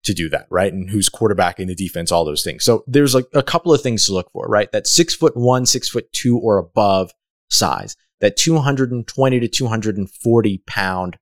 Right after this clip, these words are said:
size, or let's say two hundred and thirty to two hundred and fifty pound size is really where the, the, the kind of meat of their prototype is, even though Quan Alexander came in under that as a free agent. And then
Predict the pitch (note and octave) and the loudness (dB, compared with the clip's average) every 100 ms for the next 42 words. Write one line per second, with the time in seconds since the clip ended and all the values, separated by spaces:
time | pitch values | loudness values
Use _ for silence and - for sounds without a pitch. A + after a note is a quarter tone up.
0 | - - F2 D2 D2 A#2 - - - B2+ | -6 -2 -2 -4 -8 -10 -12 -8 0 2
1 | C#3 D3 D3 A#2 C3 A2 G2 A#2 G#2+ F#2+ | 2 2 2 0 -2 -2 0 0 0 -2
2 | G#2 F2 D#2 - F#2+ F2 - D#2 - D#2 | -6 -8 -4 -4 -2 -6 -8 -8 -4 -4
3 | D#2 E2 G#2 C3 A2 G2 D#2+ D#2 D#2+ E2+ | -4 -4 2 4 4 2 0 -6 -8 -8
4 | G2 F#2 - D#2+ D2+ F2+ E2 - - F2+ | -8 -8 -4 -4 -4 -6 -6 -6 -6 -6
5 | D#2+ D#2+ A2 - A#2 G#2+ G#2+ A2 A2+ - | -6 -8 -8 -2 -2 0 2 4 2 2
6 | B2 C3 C3+ C#3+ - D#3 D#3+ - _ _ | 2 2 -2 -4 0 0 0 -4 _ _
7 | _ - B2+ A2 G#2+ F#2 F2 - A2+ G2 | _ -4 0 2 2 0 -4 0 0 0
8 | F2 F#2+ F2 - F2 E2 G2 G2+ F2 E2 | -4 -4 -6 -6 -8 -8 -6 -4 -4 -2
9 | - D#3+ - - E2+ G3 D#2+ - _ _ | -2 -4 -8 -6 -2 -2 -6 -16 _ _
10 | _ B2+ C3 D3 C3 B2 | _ -2 2 4 4 0